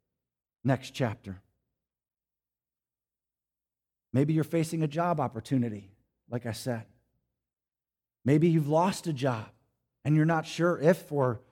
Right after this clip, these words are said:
when you're gonna find a new job. It can be scary. When your kids move out, maybe some of you are in a season right now where your kids are now leaving the nest and you're faced with the reality of like, "Wow, the last twenty years of my life have been spent,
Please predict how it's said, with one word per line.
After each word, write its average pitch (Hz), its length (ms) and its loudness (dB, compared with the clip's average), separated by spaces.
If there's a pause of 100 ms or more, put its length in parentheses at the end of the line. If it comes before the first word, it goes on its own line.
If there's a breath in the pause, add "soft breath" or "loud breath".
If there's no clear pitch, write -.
(560)
when 180 260 4
you're 190 120 4
gonna 175 180 4
find 196 340 0
a 180 40 0
new 143 180 4
job. 113 300 -4
It - 1120 -20
can 180 80 0
be 180 140 4
scary. 196 480 2
When 160 180 6
your 185 80 6
kids 202 380 4
move 214 200 6
out, 233 220 6
maybe 214 180 4
some 220 240 4
of 214 80 4
you 214 140 4
are 214 60 4
in 202 60 4
a 175 40 2
season 214 380 0
right 208 180 2
now 220 300 6
where 185 260 6 (300 loud breath)
your 170 100 4
kids 202 340 6
are 202 60 4
now 202 460 6
leaving 208 340 6
the 190 100 2
nest 208 400 2
and 180 120 4
you're 180 100 4
faced 202 360 2
with 185 100 0
the 185 100 -6
reality 185 460 4
of 165 100 2
like, 165 220 2
"Wow, 156 460 -2 (480)
the 165 60 -14
last 180 260 -2
twenty 190 240 -2
years 185 200 0
of 180 60 -2
my 170 120 0
life 190 340 0
have 147 180 -4
been 160 140 -2
spent, 170 380 -2